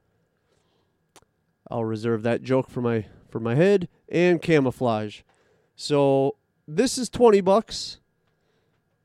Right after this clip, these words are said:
Uh, again,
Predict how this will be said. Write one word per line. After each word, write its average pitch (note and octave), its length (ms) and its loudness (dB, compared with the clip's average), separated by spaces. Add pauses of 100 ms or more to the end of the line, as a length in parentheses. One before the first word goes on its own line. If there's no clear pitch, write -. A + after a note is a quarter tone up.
(440)
Uh, - 140 -16 (2500)
again, C#3 520 0